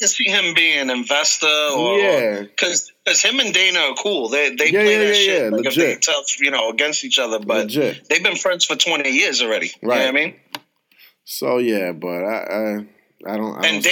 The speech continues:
Speaker 1: Dana's
Speaker 2: that
Speaker 1: trying to
Speaker 2: ever.
Speaker 1: get into boxing promoting. So, you know,
Speaker 2: Yep.
Speaker 1: I, I can see them being partners or some shit like that.
Speaker 2: Yeah, they have Zuffa Boxing now, you know? So
Speaker 1: Yeah.
Speaker 2: those are the old owners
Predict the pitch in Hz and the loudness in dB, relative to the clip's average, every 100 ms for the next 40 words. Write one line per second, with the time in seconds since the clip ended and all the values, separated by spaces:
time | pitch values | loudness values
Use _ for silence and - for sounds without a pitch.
0 | 233 - - 220 202 185 190 185 185 180 | 0 0 0 2 2 2 0 0 -2 0
1 | 202 185 - 165 139 143 135 117 104 101 | -2 0 -2 -2 -6 -4 -4 -4 -4 -2
2 | - 131 117 110 180 156 120 127 110 131 | 0 0 -2 -2 -2 0 -2 -4 -2 -2
3 | - _ _ - 156 151 160 - - 208 | -4 _ _ 0 0 0 0 0 2 2
4 | 180 160 143 160 147 139 135 139 127 127 | 0 -2 0 0 0 -4 -2 0 0 -2
5 | 123 127 123 113 107 127 110 98 110 120 | -2 -2 -2 -2 -2 -2 -2 -2 -2 -4
6 | - _ _ _ _ - - - 175 165 | -8 _ _ _ _ -8 -6 -2 0 2
7 | 123 127 131 107 127 151 151 135 156 143 | 2 2 0 2 2 2 0 0 0 0
8 | - 101 92 85 80 _ - 110 117 151 | -4 -4 -6 -8 -12 _ -6 -4 -2 -4
9 | 139 107 104 95 131 131 101 123 120 113 | -4 -4 -2 -2 -2 -2 0 -2 -2 -2
10 | 98 127 143 113 107 107 101 101 - | 0 0 0 0 -2 -2 -2 -6 -10